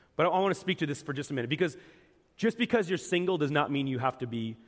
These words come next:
pursue marriage at all. That's not what this is saying. What this is saying is, like, look, if you've been dating for five years, maybe you're living together, maybe you're sleeping together, like,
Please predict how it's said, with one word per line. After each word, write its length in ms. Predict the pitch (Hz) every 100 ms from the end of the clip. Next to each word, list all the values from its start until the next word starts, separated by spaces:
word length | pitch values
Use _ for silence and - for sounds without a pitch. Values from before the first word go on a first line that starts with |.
| _ _
pursue 320 | 165 - 147
marriage 420 | 123 92 71 - - _ _ _ -
at 140 | 135
all. 120 | 92 - - -
That's 140 | - -
not 220 | 147 131
what 120 | 131
this 160 | 127 113
is 60 |
saying. 260 | 101 110 92 95 _ _ _ _ _ -
What 160 | 160 165
this 160 | 170
is 140 | 269 247
saying 400 | 180 151 139 135
is, 260 | 156 127
like, 160 | 127 113
look, 300 | 131 113 - - _ _ _ _
if 480 | 156 156 147 143 135
you've 140 | 170 185
been 120 | 165
dating 300 | 156 165 180
for 100 | 165
five 300 | 185 175 165
years, 400 | 175 175 160 - - _ _ _ _ _ -
maybe 180 | 156 160
you're 120 | 147
living 260 | 139 160 170
together, 360 | 156 156 165
maybe 180 | 160 160
you're 80 | 151
sleeping 320 | - 156 156
together, 360 | 165 160 165 175
like, 240 | 160 151